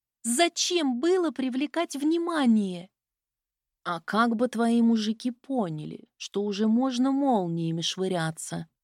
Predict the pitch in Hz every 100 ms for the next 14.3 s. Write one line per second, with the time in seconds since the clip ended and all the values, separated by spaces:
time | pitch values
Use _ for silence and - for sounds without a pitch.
0 | _ _ _ _ _ _ - 196 185 220
1 | 311 247 175 - 208 262 269 262 285 247
2 | 233 165 - _ _ _ _ _ - 226
3 | 330 - 202 185 208 277 277 247 247 269
4 | 247 170 - _ _ - - - 294 196
5 | 175 175 208 - 226 302 349 - 214 180
6 | 190 254 277 262 294 - 214 160 160 _
7 | _ _ _ - 220 226 214 - 202 190
8 | 190 175 269 277 - 175 185 - 285 -
9 | 226 185 165 - 180 170 214 262 254 254
10 | 240 - 311 - 285 196 165 - _ _
11 | _ _ _ _ 208 214 - 247 247 240
12 | 208 240 226 233 247 226 269 302 233 -
13 | - 285 269 233 - 285 254 247 269 226
14 | 185 165